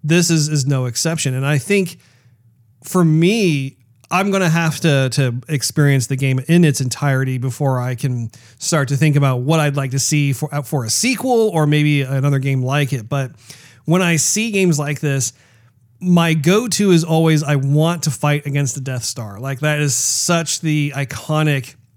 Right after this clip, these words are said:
space opera dogfight. And other games in the past have done that, and it has been a lot of fun to be able to go through and experience it. And I just think when it comes to the next-gen consoles as well as the next-gen P Cs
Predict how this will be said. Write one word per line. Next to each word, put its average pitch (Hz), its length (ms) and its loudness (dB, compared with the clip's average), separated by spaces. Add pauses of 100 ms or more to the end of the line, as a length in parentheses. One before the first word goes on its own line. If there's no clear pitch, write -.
(220)
space - 600 -2
opera 139 360 -4
dogfight. 120 720 -8 (420)
And 165 220 2
other 262 280 0
games 170 340 2
in 151 60 0
the 139 60 -2
past 165 400 0
have 175 520 -4
done 160 220 2
that, 123 280 -2
and 170 140 4
it 156 120 4
has 165 320 2
been 156 120 2
a 131 80 -2
lot 151 360 0
of 139 100 0
fun 156 220 2
to 131 60 -2
be 139 80 -2
able 127 100 -2
to 127 60 -4
go 135 240 -2
through 139 260 -2
and 123 80 -2
experience 127 560 -6
it. 92 140 -20 (640)
And 175 120 2
I 175 80 4
just - 180 0
think 185 240 0
when 165 120 0
it 147 80 -6
comes 160 380 0
to 175 140 0
the 143 100 0
next-gen 143 480 -2
consoles 160 520 0
as 156 120 2
well 269 180 -2
as 254 80 0
the 175 40 2
next-gen 156 420 -2
P 131 200 -4
Cs 143 460 -6